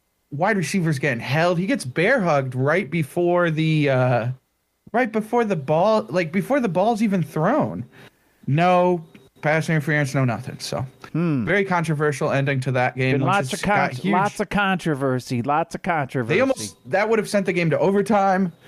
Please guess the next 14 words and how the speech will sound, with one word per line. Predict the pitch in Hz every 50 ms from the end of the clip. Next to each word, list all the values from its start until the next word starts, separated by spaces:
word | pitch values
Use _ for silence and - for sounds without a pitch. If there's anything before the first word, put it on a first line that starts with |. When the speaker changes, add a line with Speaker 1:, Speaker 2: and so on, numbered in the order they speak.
| - - -
Speaker 1:
possibly, | - 190 190 190 190 202 190 175 190 190 185 185
which | 175 160 135 -
means | 147 123 147 160 165 175 175 160 165
they | 165 156
could | - 180 151
have | 139 135
tied | - 180 147 156 196 220 214
again, | 226 214 214 220 214 214 220 214 208 202 196 196 - - - - -
which | 151 147 131 -
would | 151 147
have | 143 131
been | 135 135 131 131
crazy. | 127 - 143 139 147 160 180 214 220 220 202 190 196 208
Speaker 2:
Crazy, | 170 190 208 214 226 226 220 208 185 147 143 147 143 120 104 92